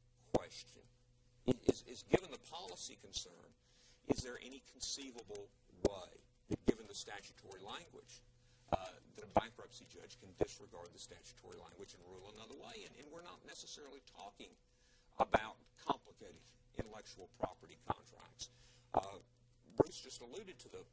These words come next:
you know, number of Chapter eleven cases that are, uh, cases involving individuals,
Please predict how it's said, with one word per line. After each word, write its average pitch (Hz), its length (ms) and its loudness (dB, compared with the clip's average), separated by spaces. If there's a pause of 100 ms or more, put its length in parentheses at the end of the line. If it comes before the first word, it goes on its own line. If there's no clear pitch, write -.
(100)
you 90 80 -12
know, - 480 4
number 147 240 2 (160)
of 101 160 -8
Chapter - 420 -8 (140)
eleven 165 480 -6
cases - 560 -8 (600)
that 101 340 8
are, 95 480 -6
uh, 98 400 -10 (460)
cases - 340 6
involving - 460 -8
individuals, - 840 -14